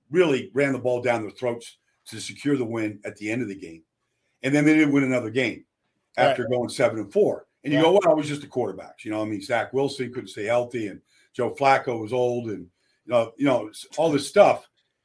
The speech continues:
Speaker 1: And you go, "Okay, so here's the quarterback. Here, we, we've just given you an M V P caliber quarterback." All right, after, after, you know, Garrett Wilson and Sauce Gardner were the rookies of the year on the offensive defense side of the ball.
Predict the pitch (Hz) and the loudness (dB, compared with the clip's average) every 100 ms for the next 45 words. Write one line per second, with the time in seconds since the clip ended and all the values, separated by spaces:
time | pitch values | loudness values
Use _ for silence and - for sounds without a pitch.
0 | _ 135 147 160 185 147 139 170 _ _ | _ 0 4 4 4 4 2 0 _ _
1 | _ _ - 156 143 143 - 143 160 156 | _ _ -2 4 4 2 -6 -2 -2 -2
2 | 135 185 165 95 85 _ - 143 117 135 | 0 2 2 -2 -10 _ -4 -4 -2 -6
3 | 135 143 143 151 147 165 147 139 123 113 | 0 0 0 -4 -2 -2 0 -2 -2 -6
4 | 104 _ _ - 135 139 127 123 117 131 | -10 _ _ -8 -2 -2 -4 -8 -8 -8
5 | 117 - 123 113 101 101 120 110 90 80 | -8 -4 0 0 -2 -8 -8 -6 -10 -16
6 | - _ _ _ _ _ 101 110 113 - | -20 _ _ _ _ _ -4 -2 -2 0
7 | 131 131 120 101 - 131 - 139 - 135 | -2 -2 -8 -10 -14 -12 -4 -4 -2 -2
8 | 113 123 123 113 143 139 127 135 131 131 | -4 -4 -4 2 2 2 2 2 2 -4
9 | 120 104 104 135 123 - 131 127 113 110 | -4 -8 -4 -2 -2 0 0 0 -4 -8
10 | 110 104 107 131 123 107 107 107 113 110 | -8 -10 -8 -8 -10 -12 -12 -8 -8 -8
11 | 98 _ _ _ _ 113 113 117 117 113 | -10 _ _ _ _ -6 0 2 2 -4
12 | 98 98 98 120 120 98 98 113 101 92 | -10 -14 -12 -10 -8 -10 -6 -2 -2 -4
13 | 123 135 - | -2 0 0